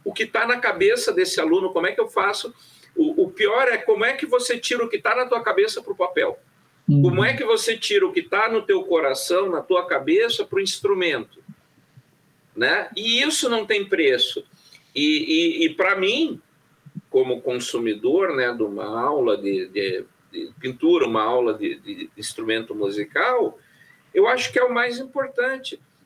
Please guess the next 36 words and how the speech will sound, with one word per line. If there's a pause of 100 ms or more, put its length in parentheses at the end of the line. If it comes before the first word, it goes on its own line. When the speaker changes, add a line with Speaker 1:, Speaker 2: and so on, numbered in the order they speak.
(100)
Speaker 1:
Não
adianta
eu
ficar
aprendendo
a
harmonia,
ah,
porque
o
Schoenberg
dizia
não
sei
o
quê, (720)
se
na
hora
de
eu
expressar
o
meu
sentimento
eu
não
consigo (100)
fa-,
elaborar
uma
frase, (360)
Speaker 2:
Uhum.
Speaker 1:
né?
Então,
assim,